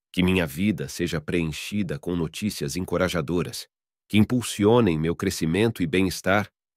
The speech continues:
e que os caminhos se abram para a manifestação das bênçãos divinas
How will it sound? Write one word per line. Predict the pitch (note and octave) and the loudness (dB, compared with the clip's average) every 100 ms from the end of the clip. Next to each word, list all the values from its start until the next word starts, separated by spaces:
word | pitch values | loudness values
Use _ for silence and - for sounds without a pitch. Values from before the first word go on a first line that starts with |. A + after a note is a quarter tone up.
| _ | _
e | A#2+ | 0
que | A2 D#3+ | 4 4
os | |
caminhos | - C3+ A#2 C#3 B2 | 4 4 6 4 2
se | - G#2 | 2 4
abram | G#2 A2+ A#2 A2 | 6 4 2 -2
para | F#2 F2 D#2+ | 0 2 2
a | |
manifestação | D#2+ A2 G2+ G2 - D2+ - G2 G2+ | 2 2 0 -4 -4 -6 -2 0 2
das | E2+ C2+ | 0 -2
bênçãos | C2+ G2 A2 - F#2 D2 | 2 2 2 0 -4 -2
divinas | E2 C2 G#2 A2+ G2+ | -6 0 2 2 0